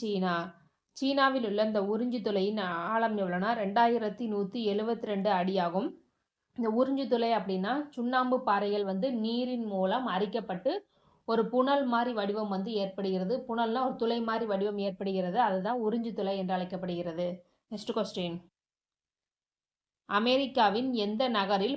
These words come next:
பதினைந்தாயிரத்திற்கும் அதிகமான உறிஞ்சுத்துளைகள் உள்ளன? ஆன்சர் சி, இல்லினோய். நெக்ஸ்ட் கொஸ்டின், மிகவும் கனமான காற்றடி வண்டல் படிவு எந்த நாட்டில் உள்ளது?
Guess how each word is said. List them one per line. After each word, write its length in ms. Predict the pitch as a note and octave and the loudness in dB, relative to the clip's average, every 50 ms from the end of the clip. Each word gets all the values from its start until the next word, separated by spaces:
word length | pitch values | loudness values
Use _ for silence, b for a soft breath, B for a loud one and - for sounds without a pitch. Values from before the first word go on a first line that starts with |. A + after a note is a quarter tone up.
| C#4+ - | 2 4
பதினைந்தாயிரத்திற்கும் 1040 | G3+ G3+ A3 A#3+ B3 B3 A#3+ A#3+ A#3 A3 A3 G#3+ G#3 G#3+ - G#3+ G#3+ A3+ A#3+ A3+ G#3+ F#3 | 4 4 2 0 0 0 2 2 2 2 0 -2 -4 -6 -8 -8 -6 -4 -2 0 0 2
அதிகமான 500 | F#3 A#3 A3 A3 G#3+ G3 F#3 G3 A3+ A#3 A3 | 2 0 0 0 0 0 0 2 0 0 0
உறிஞ்சுத்துளைகள் 580 | A3 A3 A3+ G#3+ A#3 A3 G3+ F#3+ F#3 F#3 F#3+ F#3 | 0 -2 -2 0 0 0 2 2 2 2 0 0
உள்ளன? 320 | F#3 F3+ F3 E3+ E3+ E3+ E3 E3 F3 - _ _ _ _ _ _ _ _ _ _ _ _ _ _ _ _ _ _ _ _ _ _ | 0 -2 -2 -2 -4 -6 -6 -8 -10 -14 _ _ _ _ _ _ _ _ _ _ _ _ _ _ _ _ _ _ _ _ _ _
ஆன்சர் 500 | - G#3+ A3+ B3 B3+ B3+ C#4 C4 B3 A#3+ B3 | 2 2 4 2 2 2 2 2 2 2 -2
சி, 100 | C4 B3 A3+ G#3+ G#3+ | -2 -2 0 0 0
இல்லினோய். 500 | A3 A#3 A#3 A3 G#3 G3+ F3+ F3 D#3+ E3+ - - _ _ _ _ - - | 0 0 0 0 0 0 0 -2 -2 -6 -10 -16 _ _ _ _ -8 -8
நெக்ஸ்ட் 260 | G3+ G3+ - - A3 A3 | -8 -6 -4 -4 -2 -2
கொஸ்டின், 420 | G3 F#3+ - - F3+ F3 E3+ F3+ F3+ - - - _ _ _ _ _ _ _ _ _ _ _ _ _ _ _ _ _ _ _ _ _ _ - | -2 -2 -4 -6 -6 -4 -4 -6 -8 -8 -12 -18 _ _ _ _ _ _ _ _ _ _ _ _ _ _ _ _ _ _ _ _ _ _ -6
மிகவும் 580 | A3 A3 A3+ G#3 C4 C4 B3+ A#3+ C4 C#4 D4 C#4+ - | -4 -4 0 2 2 2 4 4 2 0 0 0 0
கனமான 640 | G#3 G#3 G#3+ A3+ A#3 A#3+ A#3+ A#3 G#3 G3+ G3+ A#3 B3+ B3 - G#3+ | 0 2 2 2 2 2 2 2 2 2 0 0 -2 -2 -2 0
காற்றடி 480 | G3+ G#3+ A3+ A3+ - B3 A#3 A3 B3+ A#3+ G#3 | 2 2 2 0 0 0 0 0 0 0 0
வண்டல் 340 | F#3+ G3 G3 A3+ A#3+ A#3 A3+ | 0 2 2 2 2 2 2
படிவு 260 | G3+ F#3+ F3+ F#3 B3 C4 A#3 G3+ G3 | 0 2 2 0 0 0 2 0 0
எந்த 160 | G3+ G#3+ A3 B3+ A#3+ A3+ G3+ | 0 0 2 2 2 2 2
நாட்டில் 320 | G3 G3 F#3 G#3+ G3+ G3+ | 0 0 -2 -2 0 2
உள்ளது? 320 | F#3+ F3 E3+ E3 F3 F3 | 2 0 0 0 0 0